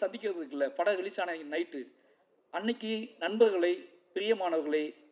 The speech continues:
எல்லாம் சந்திச்சு, உரையாடி, கொண்டாட்டமா நம்ம வாழ்க்கை, நம்ம, நாம ஒண்ணு செஞ்சோம், அது சரியா இருந்துச்சுன்னு நம்பி ஒருத்தன் தூங்குறது இருக்குல்ல, அது ரொம்ப முக்கியமானது. அப்படியாப்பட்ட பெரிய வெற்றி நெல்சனுக்கு வாய்க்கட்டும்.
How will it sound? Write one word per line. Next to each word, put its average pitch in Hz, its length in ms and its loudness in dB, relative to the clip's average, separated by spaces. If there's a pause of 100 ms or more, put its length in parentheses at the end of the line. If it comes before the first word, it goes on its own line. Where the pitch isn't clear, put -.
(120)
எல்லாம் 175 280 2
சந்திச்சு, 170 440 -2
உரையாடி, 160 680 4 (220)
கொண்டாட்டமா 175 360 2
நம்ம 170 220 -2
வாழ்க்கை, 151 300 -2
நம்ம, 147 200 -10
நாம 147 240 -8
ஒண்ணு 143 160 -8
செஞ்சோம், 226 380 -4
அது 143 120 -10
சரியா 190 340 4
இருந்துச்சுன்னு 180 380 -4
நம்பி 180 360 -8
ஒருத்தன் 160 260 -8
தூங்குறது 190 360 -4
இருக்குல்ல, 131 340 -6 (300)
அது 208 160 -6
ரொம்ப 190 200 -4
முக்கியமானது. 139 540 -10
அப்படியாப்பட்ட 208 600 2
பெரிய 202 300 -2
வெற்றி 190 440 -6
நெல்சனுக்கு 165 500 0
வாய்க்கட்டும். 185 440 -4